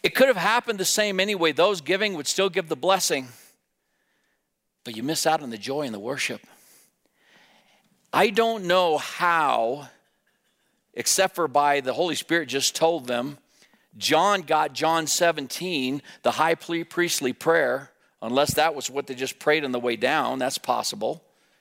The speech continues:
But the disciples missed out on one of the most powerful events the world has ever seen,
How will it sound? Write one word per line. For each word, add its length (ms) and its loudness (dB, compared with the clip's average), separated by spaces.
But 140 -2
the 80 -4
disciples 600 -2
missed 360 -2
out 400 -4
on 100 0
one 80 4
of 60 -2
the 60 -4
most 280 -2
powerful 640 0
events 680 -4
the 80 -14
world 280 -2
has 100 -6
ever 180 -2
seen, 440 -6